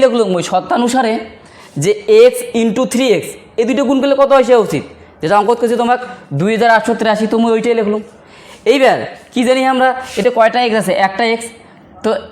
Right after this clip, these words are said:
মাঝে সামনে এক লেখে না, যাই লিখবে তো এটা মূর্খমির কাজ হয়ে যাবে। তো একটা এক্স আছে, তো বু-, দেখলেই পাওয়া যাচ্ছে না এটা এক্স একটাই আছে, তো এক সামনে লেখার কী দরকার? মাঝে কিন্তু লেখে না ওর জন্য। ক্লিয়ার? তো এটা এখানে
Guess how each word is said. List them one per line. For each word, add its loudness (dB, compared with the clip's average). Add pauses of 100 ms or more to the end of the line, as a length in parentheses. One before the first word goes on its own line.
মাঝে -2
সামনে 0 (300)
এক -4
লেখে -4
না, -6
যাই 0
লিখবে -2
তো -2
এটা 0
মূর্খমির 0
কাজ -2
হয়ে 0
যাবে। -4 (580)
তো 0 (240)
একটা -4
এক্স -2
আছে, -2
তো -2
বু-, 2
দেখলেই 0
পাওয়া 2
যাচ্ছে -4
না -2
এটা -2 (240)
এক্স -6 (100)
একটাই -2
আছে, -6
তো 0 (200)
এক -4
সামনে -2
লেখার -4
কী -2
দরকার? -4
মাঝে -2
কিন্তু -2
লেখে -4
না -2
ওর -4
জন্য। -6 (440)
ক্লিয়ার? 0 (380)
তো -4
এটা -2
এখানে 0